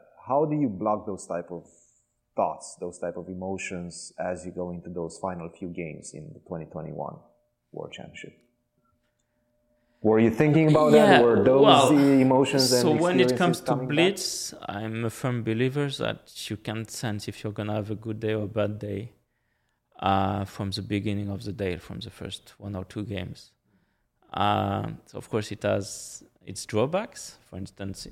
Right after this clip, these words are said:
Speaker 2: in the last Rapid and Blitz, where on the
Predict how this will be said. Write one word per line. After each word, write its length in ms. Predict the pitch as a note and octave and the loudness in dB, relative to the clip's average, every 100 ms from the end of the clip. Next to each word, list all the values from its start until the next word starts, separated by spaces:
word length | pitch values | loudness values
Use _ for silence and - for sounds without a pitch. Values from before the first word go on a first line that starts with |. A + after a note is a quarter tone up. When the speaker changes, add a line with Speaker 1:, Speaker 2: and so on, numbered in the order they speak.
| G#2+ | -8
Speaker 2:
in 100 | G2+ | -6
the 160 | G2+ G2+ | -6 -4
last 320 | - - - C#3+ G#2 | -6 -8 -16 -14 -10
Rapid 260 | F#2+ - | -10 -10
and 160 | G2+ G2 | -10 -10
Blitz, 360 | G2+ G2+ - _ _ _ _ _ | -10 -12 -12 _ _ _ _ _
where 120 | F#2 | -6
on 100 | F#2+ | -6
the 120 | F#2 | -6